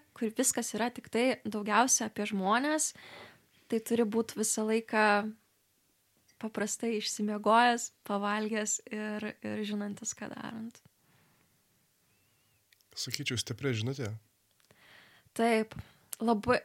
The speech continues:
Speaker 1: labai norėčiau sugebėti identifikuoti, a,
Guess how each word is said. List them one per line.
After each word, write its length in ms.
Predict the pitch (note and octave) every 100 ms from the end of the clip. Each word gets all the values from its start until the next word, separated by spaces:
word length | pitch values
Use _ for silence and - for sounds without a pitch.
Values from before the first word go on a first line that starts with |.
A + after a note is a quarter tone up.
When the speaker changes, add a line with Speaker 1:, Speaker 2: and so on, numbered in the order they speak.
| - - -
Speaker 1:
labai 340 | A#3 A3 C4+
norėčiau 680 | B3 A3 A3+ - A#3+ A3 - - _
sugebėti 880 | - B3+ A3 A3+ G3 A3+ B3+ D4 C4+ B3+ - - _ _ -
identifikuoti, 1040 | A3 A3+ A3 - G#3 - G3+ A3 - A3+ G3+ G3 - _ _
a, 180 | G#3+